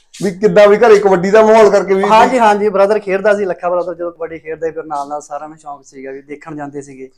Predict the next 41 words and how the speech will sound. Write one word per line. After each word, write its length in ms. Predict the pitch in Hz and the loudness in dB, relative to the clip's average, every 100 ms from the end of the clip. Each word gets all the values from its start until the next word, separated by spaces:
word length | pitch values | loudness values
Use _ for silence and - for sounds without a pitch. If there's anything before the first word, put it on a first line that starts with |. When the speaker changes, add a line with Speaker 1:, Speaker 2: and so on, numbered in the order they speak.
| _ _ _ | _ _ _
Speaker 2:
ਤੇ 140 | 143 | -12
ਉਸ 260 | 151 156 156 | -8 -10 -10
ਟਾਈਮ 220 | 151 147 | -12 -12
ਤੇ 100 | 143 | -12
ਫਿਰ 160 | 147 147 | -12 -14
ਇਹਨਾਂ 200 | 147 147 | -14 -14
ਦੀ 60 | |
ਬਹੁਤ 280 | 135 135 147 | -14 -14 -14
ਜ਼ਿਆਦਾ 240 | 143 131 131 | -16 -18 -18
ਚੜ੍ਹਾਈ 280 | 139 143 135 | -18 -18 -18
ਸੀ, 80 | |
ਉਦੋਂ 140 | 139 139 131 | -18 -20 -20
ਸ਼ੌਂਕ 260 | 151 139 131 | -20 -20 _
ਸੀਗਾ 200 | 139 139 | -20 -16
ਵੀ 100 | 139 | -16
ਇੱਕ, 320 | 131 139 131 _ | -18 -20 -20 _
Speaker 1:
ਜੀ। 340 | 139 143 127 123 - | -6 -4 -4 -10 -14
Speaker 2:
ਅਹ, 260 | 143 139 139 _ _ _ _ _ | -12 -12 -14 _ _ _ _ _
ਇੱਕ 140 | 143 147 | -20 -20
ਪ੍ਰਸਿੱਧ 460 | 139 _ 147 160 | -20 _ -12 -10
ਕਬੱਡੀ 380 | 165 160 151 151 | -10 -12 -14 -12
ਪਲੇਅਰ 240 | 143 147 147 | -12 -10 -10
ਆ 60 | |
ਜਿਹੜਾ, 200 | 143 135 | -12 -14
ਉਹਨਾਂ 180 | 135 143 | -16 -18
ਦੀ 60 | 135 | -20
ਇੱਕ 120 | 135 | -20
ਪੇਂਟਿੰਗ 340 | 135 131 131 | -20 -20 -20
ਬਣਾਈ। 140 | 131 - | -20 -20
Speaker 1:
ਬਿਲਕੁਲ, 440 | 135 127 147 151 | -8 -4 -2 -2
ਬਿਲਕੁਲ, 300 | 139 139 147 | -2 -2 -2
Speaker 2:
ਹਾਂਜੀ। 60 | 151 | 0
Speaker 1:
ਕਿਉਂਕਿ 220 | 175 196 | 2 4
ਲੈਜੈਂਡ 320 | 202 202 247 | 6 6 4
ਪਲੇਅਰ 220 | 208 208 226 | 4 4 4
ਹੋਇਆ 240 | 180 151 | 4 4
ਨਾ। 80 | 185 | 4
Speaker 2:
ਬਿਲਕੁਲ, 420 | 214 190 165 156 | 2 0 -6 -8
ਬਿਲਕੁਲ। 220 | 160 147 | -10 -8
Speaker 1:
ਬਾਈ 180 | 131 247 | 0 2
ਮੈਂ 200 | 254 262 | 4 4